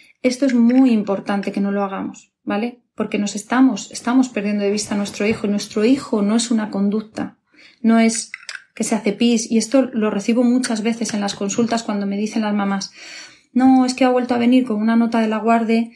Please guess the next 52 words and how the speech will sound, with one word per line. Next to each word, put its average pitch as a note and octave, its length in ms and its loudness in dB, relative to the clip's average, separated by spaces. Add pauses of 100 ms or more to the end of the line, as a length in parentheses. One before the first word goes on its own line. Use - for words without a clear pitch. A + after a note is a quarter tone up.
(240)
diciendo A3 460 2
que - 80 -2
ha G3 80 0
pegado". F#3+ 520 -4 (480)
Y G3+ 120 -4
le G3 120 -4
digo, G3 160 -4
"¿Y F#3+ 100 -4
tu - 80 -4
hijo G3+ 220 0
no A#3 80 2
ha A3+ 40 0
hecho A3+ 200 -4
nada G3 200 -2
más C#4+ 260 -2
en A#3 100 0
todo A#3+ 160 -2
el A#3 120 0
día?". D#4+ 200 0 (3750)
Vamos B3+ 360 2
a B3+ 80 2
poner A#3 240 4
el G#3+ 140 2
foco B3+ 720 -2
en G3+ 200 0
lo G#3 120 -2
que G#3 100 -6
sí - 280 0
saben G#3 420 -2
hacer G3+ 280 -4
bien G#3 180 -2
los G3+ 160 -4
niños. G3 360 -2
Vamos B3+ 320 2
a A#3 40 0
alentar G#3 760 0
en G#3 120 0
lo G3+ 100 0
que G3+ 100 -6
sí A#3 240 -4
que A#3 120 -2
saben G3+ 360 -4
hacer G3 280 -6
bien, G3 220 -4
que G3+ 120 -4
no G#3+ 120 2
es A3 120 -2
elogiar G3+ 600 0
ni G3 140 -2
alabar, G#3 340 -2
sino G3+ 260 -4
alentar, G3+ 680 0